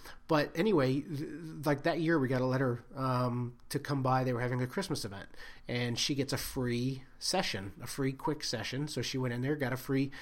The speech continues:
session, and there was cookies and drinks, and got to hang out and talk to the owners and the staff, and that's a great thing, and she wouldn't even think or hesitate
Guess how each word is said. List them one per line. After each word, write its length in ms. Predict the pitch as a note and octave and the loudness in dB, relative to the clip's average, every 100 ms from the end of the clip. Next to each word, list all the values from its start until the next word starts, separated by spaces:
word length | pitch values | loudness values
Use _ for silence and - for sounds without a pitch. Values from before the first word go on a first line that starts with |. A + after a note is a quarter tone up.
| - - | -12 -8
session, 480 | - D#3+ E3 F3 E3 | 0 2 4 4 4
and 160 | C3 | 4
there 80 | A2+ | 0
was 260 | A2 A#2+ - | -2 -2 -4
cookies 600 | - F#3+ F#3 E3 D#3+ C#3 | -2 -2 0 2 0 0
and 100 | A2 | -2
drinks, 460 | C3 D#3+ D#3 D3+ - | 2 4 4 2 -2
and 160 | A2 | -2
got 160 | A2+ C3 | -4 -4
to 60 | A#2+ | -4
hang 160 | C3 | -2
out 140 | C3+ C3 | -2 -4
and 80 | |
talk 180 | C3+ C3 | -6 -6
to 80 | - | -2
the 120 | B2 | 0
owners 340 | C#3+ D#3+ D3+ C#3 | 2 4 2 2
and 100 | A2 | -2
the 60 | |
staff, 400 | A2 - C#3 C3+ | -4 -4 -4 -2
and 140 | C3 C3 - - - | -4 -4 -8 -14 -10
that's 120 | - | 0
a 60 | G3 | 0
great 480 | C#3 C3+ D3 D3+ C#3+ | 4 6 6 4 0
thing, 560 | - F3 E3+ G#2 G#2 - - - | 0 4 4 2 -6 -12 -16 -6
and 320 | C#3+ C#3 C3+ | 0 2 2
she 260 | B2+ - F#3 | 2 2 2
wouldn't 320 | G3 G3 F3+ | 4 4 4
even 220 | E3+ C#3+ | 4 4
think 560 | C3+ - - F3+ D#3+ - | 2 -4 -2 2 2 -2
or 160 | - B2+ | -4 -4
hesitate 800 | - F3 D#3+ C3+ - G2+ - | 0 2 2 -2 -6 -10 -10